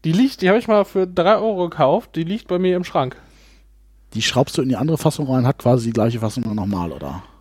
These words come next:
Speaker 1: Nee, das ist, äh, das ist einfach nur, also die, die hat eine Fassung und, ähm, also ich, zack, hab ich, äh, ich, ähm,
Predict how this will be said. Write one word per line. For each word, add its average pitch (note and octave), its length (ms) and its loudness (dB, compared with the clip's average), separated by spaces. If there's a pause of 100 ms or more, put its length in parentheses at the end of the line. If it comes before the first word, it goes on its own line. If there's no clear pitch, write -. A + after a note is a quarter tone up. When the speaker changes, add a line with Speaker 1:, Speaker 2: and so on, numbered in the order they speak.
Speaker 1:
Nee, G#3 340 2
das D3+ 240 -2
ist, - 380 -6
äh, G3 520 4
das F#3 220 0
ist - 260 -4
einfach A3 360 2
nur, A3 160 0
also F#3 160 0
die, F#3 180 -4
die F3+ 160 -4
hat G#3+ 160 0
eine F3+ 100 0
Fassung C4 460 0 (560)
und, A3 640 -2
ähm, G#3 360 0 (840)
also F#3 300 4
ich, - 260 -6 (420)
zack, - 260 -4
hab F#3+ 120 0
ich, - 320 -6
äh, F#3 360 4
ich, - 420 -8
ähm, F3 400 0